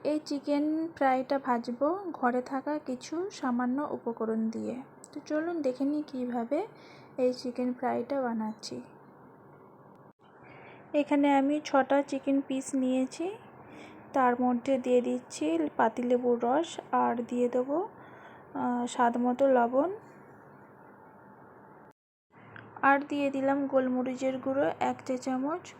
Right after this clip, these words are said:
এটা দিলে ঝাল ভাবটা আসে। আর এখানে অ্যাড করে দিচ্ছি আদা রসুনের পেস্ট, আর দিলাম চিকেন ফ্রাই মশলা। এই মশলাটা যে কোনো দোকানেই পাওয়া যায়, আপনারা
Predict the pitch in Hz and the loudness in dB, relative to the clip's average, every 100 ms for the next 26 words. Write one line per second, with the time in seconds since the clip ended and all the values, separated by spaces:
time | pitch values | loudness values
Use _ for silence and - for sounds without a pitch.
0 | - - - - 269 285 277 277 262 269 | -20 -20 -18 -6 0 2 2 0 2 2
1 | 294 - 262 254 269 254 - 254 233 247 | 0 0 0 2 0 -2 0 0 2 -2
2 | 269 320 349 - 254 254 247 269 277 254 | -4 -6 -6 -6 -4 -4 -6 -4 -2 -2
3 | 247 - 262 262 269 262 320 302 254 247 | -4 -4 -2 0 -2 -6 -4 -2 -2 0
4 | 247 247 254 254 262 - 294 330 - - | 2 2 0 0 -2 0 0 0 -4 -14
5 | - - - - - - 254 254 262 277 | -18 -20 -20 -20 -6 0 0 0 0 2
6 | 302 330 - 247 277 311 - 254 247 254 | 2 -2 -6 -2 0 0 2 4 4 2
7 | 254 254 269 285 381 - - - - - | 0 0 0 0 0 -4 -20 -20 -20 -20
8 | - - - - - - - _ _ _ | -20 -20 -20 -20 -20 -20 -20 _ _ _
9 | _ _ _ _ _ - - - - - | _ _ _ _ _ -20 -20 -20 -20 -20
10 | - - - 339 320 285 285 302 294 302 | -20 -20 -4 -2 2 2 2 2 4 4
11 | 302 269 277 277 285 269 254 254 277 269 | 2 2 2 2 2 2 2 2 2 2
12 | 247 240 247 277 381 - - - - - | 2 2 0 -2 -2 -8 -20 -20 -20 -16
13 | - 277 - 269 262 | -2 -2 0 -4 0